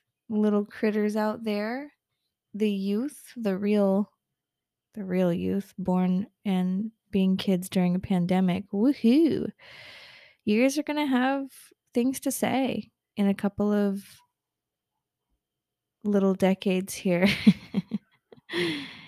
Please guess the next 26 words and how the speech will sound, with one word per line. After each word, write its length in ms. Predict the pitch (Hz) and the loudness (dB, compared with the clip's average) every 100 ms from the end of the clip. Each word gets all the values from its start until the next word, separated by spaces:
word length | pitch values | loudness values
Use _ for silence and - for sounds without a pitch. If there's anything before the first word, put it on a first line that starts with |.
| - | -6
You, 260 | 240 214 214 - | 2 6 6 6
and 140 | 214 | 6
you 60 | 240 | 8
have 220 | 240 269 | 6 2
voices 380 | 247 240 - 202 | 4 4 4 0
now, 440 | 185 175 - 196 220 | 2 0 -2 -4 -2
and 160 | 196 | 0
that's 200 | 185 185 | 2 0
important. 460 | 185 180 170 - 214 | -2 -2 -2 -2 -4
I, 180 | 196 - | -4 -4
I 100 | - | -2
don't 140 | 180 175 | 0 0
know 120 | 175 | 0
why 160 | 170 185 | -2 -4
I 40 | |
said 240 | 180 - - | -6 -8 -8
a 100 | - | -8
couple 320 | - - - | -8 -8 -8
of 140 | 208 | -6
decades, 500 | 214 208 - 226 220 - | -6 -6 -6 -8 -8 -2
but, 160 | - | 0
like, 360 | 214 190 185 - _ _ _ | 4 4 2 -6 _ _ _
your 140 | - 196 | 4 6
voice 340 | 190 202 190 | 6 4 4
matters 380 | 185 175 175 175 | 2 0 0 -4
now. 300 | 180 - 208 | -6 -4 -6